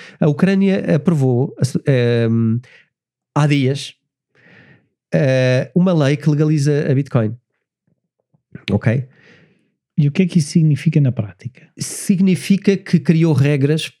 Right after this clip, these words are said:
Speaker 1: para a Bitcoin funcionar. Ahm, entre elas, legislação em volta da Bitcoin.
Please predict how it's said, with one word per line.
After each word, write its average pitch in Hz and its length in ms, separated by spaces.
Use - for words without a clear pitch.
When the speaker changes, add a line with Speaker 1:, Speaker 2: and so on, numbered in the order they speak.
Speaker 1:
para 151 560
a 139 140
Bitcoin 143 400
funcionar. 131 680
Ahm, 117 600
entre 127 280
elas, 143 440
legislação 143 920
em 151 80
volta 139 380
da 139 100
Bitcoin. 123 400